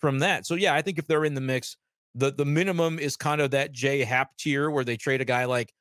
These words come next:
Lane Thomas at the time. I think he was the Lester deal, but they trade a guy who at the time they were like, "Eh, he doesn't have a spot here. So let's get somebody we'll actually use." And I know that Lane Thomas has gone on to be very serviceable for the,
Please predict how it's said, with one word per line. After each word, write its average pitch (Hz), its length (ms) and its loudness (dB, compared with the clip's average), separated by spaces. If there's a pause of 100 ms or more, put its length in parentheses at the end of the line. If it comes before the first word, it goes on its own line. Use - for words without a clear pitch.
(160)
Lane 139 220 0
Thomas 131 400 0
at 117 60 -8
the 110 80 -16
time. 127 400 -2
I 117 100 0
think 156 160 -6
he 143 60 0
was 117 160 -4
the 113 100 -2
Lester 113 340 -2
deal, 98 260 -2 (200)
but 127 100 -2
they 151 80 0
trade 180 220 2
a 156 40 -2
guy 147 240 2
who 147 120 0
at 139 80 -2
the 127 60 -10
time 151 260 0
they 139 100 0
were 131 60 4
like, 131 180 0
"Eh, 185 240 2
he 147 140 0
doesn't 151 140 0
have 131 120 -2
a 113 40 -8
spot 139 300 2
here. 107 280 -2 (240)
So 143 160 -2
let's 135 200 0
get 139 160 -2
somebody 123 340 0
we'll 120 160 0
actually 120 360 -4
use." 101 420 -4 (280)
And 120 100 -2
I 127 60 0
know 131 120 0
that 127 120 -2
Lane 127 160 -2
Thomas 120 340 0
has 110 120 -8
gone 120 180 -2
on 117 160 0
to 117 80 -6
be 117 260 -4 (240)
very 143 240 2
serviceable 143 680 0
for 139 140 -4
the, 123 160 0